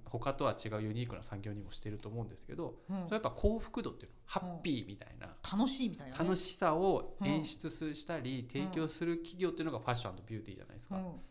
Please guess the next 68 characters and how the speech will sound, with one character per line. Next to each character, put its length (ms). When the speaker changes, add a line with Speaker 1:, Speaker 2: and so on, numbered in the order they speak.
Speaker 1:
だ 80
か 100
ら 80
そ 140
う 60
い 80
う 60
こ 440
う、 20
物 240
流 180
み 140
た 120
い 80
な 80
一 140
見 160
関 240
係 180
な 140
い 80
と 100
こ 140
ろ 80
に 140
も、 200
Speaker 2:
う 60
ん 40
う 40
ん。 40
Speaker 1:
そ 100
う 40
い 20
う 40
ハ 100
ッ 80
ピ 220
ー 40
を 340
バ 100
キ 100
ッ 120
と 320
Speaker 2:
大 220
事 120
だ 80
よ 60
ね。 20
Speaker 1:
入 60
れ 60
て 40
く 100
み 100
た 120
い 100
な、 220
そ 140
の 100
発 300
想 80
っ 40
て 140
普 100
通 200
な 140
か 120
な 120
か 380